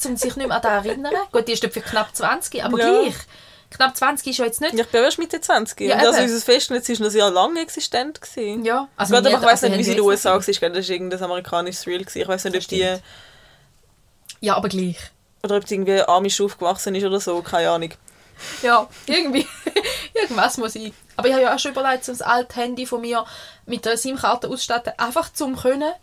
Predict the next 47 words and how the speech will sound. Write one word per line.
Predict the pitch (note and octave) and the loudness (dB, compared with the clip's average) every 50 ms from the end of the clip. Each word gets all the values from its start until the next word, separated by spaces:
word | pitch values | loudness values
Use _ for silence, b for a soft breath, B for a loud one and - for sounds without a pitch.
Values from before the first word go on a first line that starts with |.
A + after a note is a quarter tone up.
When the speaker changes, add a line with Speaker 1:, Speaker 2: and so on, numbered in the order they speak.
| _ _ _ _ _ _ _ _ - | _ _ _ _ _ _ _ _ -6
Speaker 1:
die | A#3+ G#3+ | -4 -4
Hai | F3+ F3+ G#3 G3+ A3+ C4+ - | 0 2 2 2 2 0 -2
ein | - A#3+ - | -6 -6 -4
Notfalltelefon | A#3+ A#3 B3 - - C4+ C4 C4 A3+ B3+ B3+ - B3+ B3+ A#3+ | -4 -4 -4 -4 -4 -2 -2 -2 -2 -2 -4 -6 -8 -6 -6
haben. | B3+ A#3 F#3 E3+ - _ _ | -4 -6 -6 -6 -8 _ _
Speaker 2:
Ja. | A3 G#3 G3+ G3+ G#3 - _ _ | -2 -2 -2 -2 -2 -6 _ _
Speaker 1:
Wo | A#3+ B3 | 0 0
ich | A#3+ B3+ | 2 2
dann | B3+ B3 | 2 4
einfach | B3 C#4 D4+ E4+ - - - | 4 2 2 0 -4 -6 -6
meinen | G#3 C4+ C4 C4+ - | -4 -4 -4 -2 -4
Kindern | - C#4+ D4 D#4 - - - _ | -4 -6 -6 -6 -10 -12 -12 _
drei | - - C4+ C4+ | -6 -4 -4 -4
Kurzwahlen | C4 - - C#4+ D4+ F4 - - - D4+ C#4 C#4+ D4 C#4+ - | -4 -2 0 2 2 2 0 0 2 4 6 6 4 2 0
drauf | - C4+ D#4 D#4+ - - - | -2 -4 -4 -4 -6 -8 0
tue | D#4 D4+ | 0 0
und | C#4 - C4+ | 2 2 2
Speaker 2:
Ja, | D4+ D4+ | 4 4
das | G#4+ G4+ - | 4 6 6
Speaker 1:
sag | F#4+ | 4
Speaker 2:
ist | D4 C4 | 2 2
es | A#3+ G#3+ | 2 4
ja | A3 G#3+ G#3+ | 6 6 6
halt. | G#3 F#3+ F#3+ C4 | 4 4 4 4
Dann | C4+ E4+ | 4 4
noch, | F#4+ B3+ | 4 2
deine | A3+ A#3+ A#3+ B3+ | 2 0 0 0
Kinder | B3+ D4 D4+ D#4+ D#4+ - | 0 0 -2 -2 -2 -2
können | B3 A#3 A3 G3+ | 0 0 2 2
jetzt | G#3+ G#3 G3+ - - - - - - - | 2 0 0 -2 -8 -10 -14 -14 -10 -2
theoretisch | - A3 G3+ F#3 G3+ A3+ C#4 D#4+ - - B3+ A#3+ - - | 2 2 2 4 4 2 2 0 -4 -4 -4 -2 -2 -2
gar | - - G#3+ G#3+ A3 | 2 4 4 4 4
nicht | A3 G#3+ G#3 | 2 0 0
mehr | G#3 G#3 G3+ - | 0 0 -2 -2
irgendeinen | - G#3+ G3+ G#3 G3+ F#3+ F#3+ F#3+ | -2 -2 -2 -2 -2 0 0 0
Notruf | G3 G#3+ B3 C#4+ - - C#4 C#4+ D4 - - | 0 0 0 -2 -2 -4 -4 -4 -4 -4 -2
wählen, | D4 C4 B3+ A#3+ B3 A#3+ | 0 2 2 4 4 4
Speaker 1:
Genau. | D4+ C#4 A#3+ A3 A3 | 4 6 6 6 6
Speaker 2:
wenn | - B3 | 4 4
du | B3+ C4 A#3 | 2 0 -2
irgendwo | A#3 B3 A#3 B3+ A#3+ G#3 G#3+ A3+ A#3 A#3 A#3+ A#3+ B3 A#3+ A3+ - - _ _ _ _ _ _ _ - _ - | -2 -2 -2 -2 -2 2 4 6 6 8 8 6 6 4 2 0 -4 _ _ _ _ _ _ _ -20 _ -6
Speaker 1:
Wenn | - G#3+ A3 | -4 -2 0
ich | C#4+ D4 - | 0 -2 2
zusammengehe, | - D#4 E4+ A4+ A4+ - A#3 F#3 F3+ | 2 4 4 4 2 0 -2 -2 0
bin | F3+ E3+ | 2 4
Speaker 2:
Ja. | A3+ A3 | 6 6
Speaker 1:
ich | - | 6